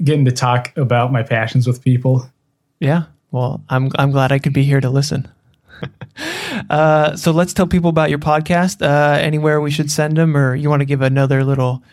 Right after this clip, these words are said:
Speaker 2: brief,
Speaker 1: Yeah,
Speaker 2: just gi-,
Speaker 1: sure
Speaker 2: just
Speaker 1: thing.
Speaker 2: pitch us your podcast.
Speaker 1: So my podcast is Advent of Computing. It's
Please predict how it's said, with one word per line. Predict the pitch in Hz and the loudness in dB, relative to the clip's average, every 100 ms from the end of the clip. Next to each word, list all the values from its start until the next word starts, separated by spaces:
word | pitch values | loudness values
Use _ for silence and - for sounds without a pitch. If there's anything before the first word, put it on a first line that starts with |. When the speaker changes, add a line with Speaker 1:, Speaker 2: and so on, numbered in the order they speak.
| _ | _
Speaker 2:
brief, | - 143 135 - - - - _ | -2 0 0 -4 -20 -20 -20 _
Speaker 1:
Yeah, | 202 190 175 | -10 -6 -2
Speaker 2:
just | 254 269 143 | 0 0 -2
gi-, | - | -4
Speaker 1:
sure | - - | 0 2
Speaker 2:
just | 147 | 2
Speaker 1:
thing. | |
Speaker 2:
pitch | 214 - | 2 0
us | 147 | -2
your | 143 | -4
podcast. | 147 - - - - - _ _ _ | -6 -10 -10 -14 -16 -20 _ _ _
Speaker 1:
So | - 170 123 123 - | -4 0 0 -4 -2
my | 147 175 | 0 0
podcast | 175 202 185 202 208 - - | 0 -2 -2 -2 -2 -4 -2
is | 135 147 | -2 0
Advent | 139 143 165 156 | 0 2 2 0
of | 139 | 0
Computing. | 143 131 151 156 175 156 | -2 0 0 2 2 2
It's | 143 131 - | 0 -2 -6